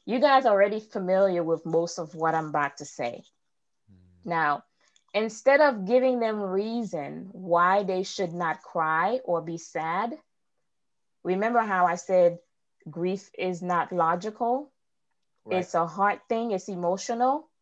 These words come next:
Speaker 2: Mm-hmm.
Speaker 1: Don't try to give them reasons of why they shouldn't. "Honey, you shouldn't
Speaker 2: Mm.
Speaker 1: feel this way." Uh, like if your, if your daughter comes up to you and tell you, um, her, her boyfriend broke up with her,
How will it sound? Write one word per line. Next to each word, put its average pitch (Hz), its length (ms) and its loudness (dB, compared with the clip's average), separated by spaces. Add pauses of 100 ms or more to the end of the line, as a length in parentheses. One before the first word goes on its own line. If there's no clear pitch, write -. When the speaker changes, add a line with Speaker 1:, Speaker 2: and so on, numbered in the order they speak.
Speaker 2:
Mm-hmm. 101 400 -18 (160)
Speaker 1:
Don't 294 280 6
try 247 360 0
to - 140 -8
give 185 260 -2
them 190 160 0
reasons 170 680 -4
of 147 140 -4
why 151 520 -4 (100)
they 147 140 -8
shouldn't. 147 580 -8 (520)
"Honey, 294 320 -2
you 320 80 -2
shouldn't 349 320 -6
Speaker 2:
Mm. - 100 -20
Speaker 1:
feel 254 200 2
this 208 280 -6
way." 170 360 -2 (340)
Uh, 214 180 6
like 208 340 4
if 214 240 0
your, 202 360 6
if 196 280 -4
your 196 120 2
daughter 208 360 0
comes 190 400 -6
up 175 200 -4
to 196 100 -8
you 170 220 -4
and 165 220 -8
tell 180 320 6
you, 156 400 -2 (400)
um, 165 540 0 (200)
her, 165 520 4
her 160 180 -2
boyfriend 165 640 2
broke 156 300 -2
up 160 180 0
with 151 200 -6
her, - 300 -10